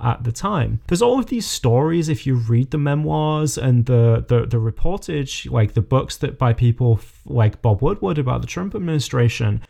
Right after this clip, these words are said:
where it's really clear how much Trump wanted to be loved by Putin for some reason that I think we still don't fully understand. He obviously had a great deal of respect for Putin,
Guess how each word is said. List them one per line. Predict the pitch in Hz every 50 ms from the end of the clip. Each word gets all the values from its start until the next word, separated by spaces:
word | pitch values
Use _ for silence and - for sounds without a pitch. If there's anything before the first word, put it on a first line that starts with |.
| _ _ _ _ _ -
where | 160 196 220 240
it's | - - - 196 - 214
really | 220 240 277 285 285 262
clear | - - - - 160 170 190 196 180 156 135
how | 120 - 135 131 131
much | 135 131 147 156 - - - -
Trump | - - - 127 127 151 156 - -
wanted | 131 117 113 110 110 113 120 127 123 - 175 170 151
to | - - 139
be | 127 131
loved | 120 110 104 101 101 123 139 - 180
by | 151 175 185 185
Putin | 185 - - 196 202 190 - 220 208 202 190
for | - - 190
some | 175 - - 185 180 170
reason | 160 175 180 185 185 208 196 180
that | 165 147
I | 139 131
think | - - 139 135 - -
we | 123 117
still | - - 120 120
don't | 120 131 127 120 -
fully | - 127 127 123 120
understand. | 117 117 113 117 - - - 101 95 110 135 151
He | 147 156 139
obviously | 131 135 151 170 175 - 190 170 139
had | 131 127 143
a | 143
great | 120 104 - 110 117 117 101 80 -
deal | 143 135 131 135 131
of | 123 120 120
respect | 120 117 - - - - - 196 196 - - - -
for | - 151
Putin, | - - 175 170 160 - - 190 185 185 180